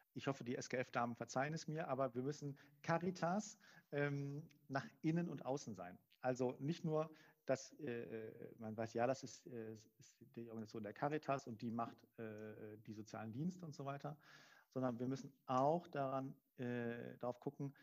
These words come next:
dass wir das auch nach innen sind. So, was wir nur nach innen leben können, können wir auch nach außen geben. Und, ähm,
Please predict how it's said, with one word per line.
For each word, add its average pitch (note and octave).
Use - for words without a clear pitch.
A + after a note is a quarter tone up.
dass -
wir C3+
das B2+
auch -
nach A2+
innen C#3
sind. F2+
So, -
was B2
wir C3
nur C#3+
nach G#2+
innen E3+
leben C#3
können, C#3
können B2
wir B2+
auch B2
nach A#2
außen A#2+
geben. A2+
Und, A#2
ähm, -